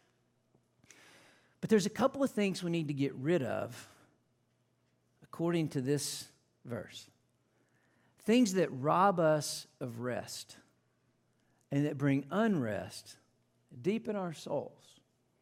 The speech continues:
He said, "Let us also lay aside every encumbrance and the sin which so easily entangles us." Let's work with the first one before we go to the second.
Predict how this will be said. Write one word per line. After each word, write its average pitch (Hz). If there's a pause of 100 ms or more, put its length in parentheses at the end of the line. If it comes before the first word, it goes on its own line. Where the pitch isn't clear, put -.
(1800)
He -
said, 160
"Let 196
us 247
also 220
lay 180
aside 139
every 214
encumbrance 175 (640)
and 156
the 156
sin 147 (320)
which 156
so 156
easily 170
entangles 160
us." - (800)
Let's -
work 196
with 185
the 160
first 170
one 147 (1800)
before 139
we 135
go 123
to 123
the 113
second. -